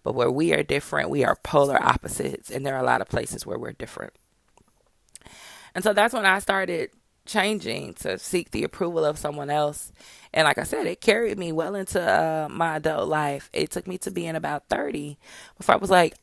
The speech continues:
"I'm not gonna do this anymore. Like, I'm gonna get clear on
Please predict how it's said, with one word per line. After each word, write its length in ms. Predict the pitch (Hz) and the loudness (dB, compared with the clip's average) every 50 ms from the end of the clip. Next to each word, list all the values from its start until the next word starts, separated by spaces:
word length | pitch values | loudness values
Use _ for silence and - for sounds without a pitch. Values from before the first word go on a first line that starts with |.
| - | 6
"I'm 500 | - - - 180 185 180 165 160 - - _ - | 6 8 8 6 2 -2 -6 -8 -12 -16 _ -12
not 360 | - 160 170 170 180 170 180 | -6 0 6 6 8 8 6
gonna 200 | 180 175 156 151 | 2 -2 -2 -2
do 160 | 139 151 160 151 | -4 -4 -4 -4
this 180 | 143 139 - | -4 -6 -8
anymore. 520 | - 85 82 80 78 - - - - - - _ _ - | -8 -10 -10 -10 -10 -10 -10 -10 -10 -12 -14 _ _ 2
Like, 300 | 147 139 123 - - - - | 4 4 4 2 -2 0 4
I'm 200 | - 139 - - | 4 4 4 4
gonna 200 | 175 185 185 175 | 2 0 0 0
get 260 | 160 160 147 - - | 0 -2 -4 -4 -4
clear 400 | - - 151 139 143 143 147 151 | -6 -2 -2 0 0 2 2 2
on 300 | - - 123 - - 76 | 0 0 -4 -6 -10 -14